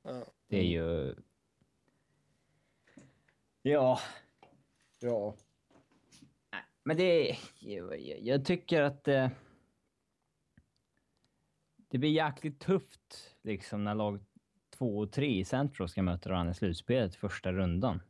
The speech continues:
Speaker 2: Det är ju lite hårt, kanske. Jag hade kanske föredragit om det var ettan möter åttan, som det var, ja, för två år sedan nu, va? För tre år sedan. Det är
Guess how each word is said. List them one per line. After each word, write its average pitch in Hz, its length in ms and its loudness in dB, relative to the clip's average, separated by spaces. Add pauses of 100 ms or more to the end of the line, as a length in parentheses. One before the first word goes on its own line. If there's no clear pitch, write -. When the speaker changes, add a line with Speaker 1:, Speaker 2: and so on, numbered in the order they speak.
(180)
Speaker 2:
Det 113 100 -4
är 117 100 0
ju 104 60 0
lite 90 680 -4 (920)
hårt, 135 300 0
kanske. - 380 -14 (920)
Jag - 80 -6
hade 107 120 0
kanske 104 240 -4
föredragit 104 600 0
om 101 100 -2
det 95 60 0
var 87 140 -2
ettan 90 280 -6
möter 87 300 -4
åttan, 95 400 -2
som 87 200 -4
det 85 80 -2
var, 82 380 -4 (760)
ja, 82 260 -6 (100)
för - 80 -20 (460)
två 117 220 0
år 147 80 2
sedan 170 260 4
nu, 165 180 6
va? 165 240 4 (560)
För - 100 -20
tre - 180 -2
år 113 80 0
sedan. - 280 -10 (120)
Det 87 100 -2
är 85 200 -2